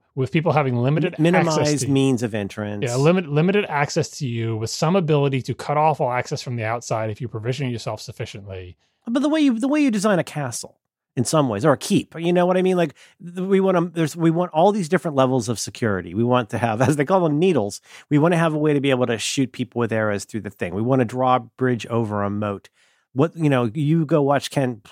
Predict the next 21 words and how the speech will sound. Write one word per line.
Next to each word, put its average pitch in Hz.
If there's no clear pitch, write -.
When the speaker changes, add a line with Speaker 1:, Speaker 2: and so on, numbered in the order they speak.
Speaker 2:
oh 107
boy, 98
it's 90
so 104
good. 101
Ken 117
Burns' 107
Civil 113
War 110
series, 127
which 107
still -
bangs. 101
And 117
just -
those, 107
those 107
terrible, 143
terrible 113
fights -
where, 123